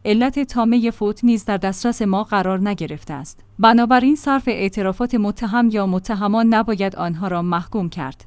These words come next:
وقتی متهم تحت شرایط خاص مسائلی را بازگو می‌کند، باید صحت آن صحبت‌ها نیز مشخص شود.» یوسفی در ادامه می‌گوید: «فعلاً مستند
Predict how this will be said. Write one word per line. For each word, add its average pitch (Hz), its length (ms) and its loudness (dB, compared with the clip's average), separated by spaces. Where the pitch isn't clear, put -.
وقتی 202 300 4
متهم 240 520 4
تحت 233 340 -2
شرایط 226 500 -2
خاص 220 340 -4
مسائلی 208 560 0
را 208 140 -2
بازگو 175 380 -2
می‌کند، 208 580 0
باید 208 280 0
صحت 240 420 -2
آن 180 220 0
صحبت‌ها 190 580 -2
نیز 233 280 4
مشخص 190 540 -4
شود.» 143 300 -10
یوسفی 220 500 0
در 233 260 2
ادامه 196 340 2
می‌گوید: 196 500 2
«فعلاً 254 320 4
مستند 214 560 2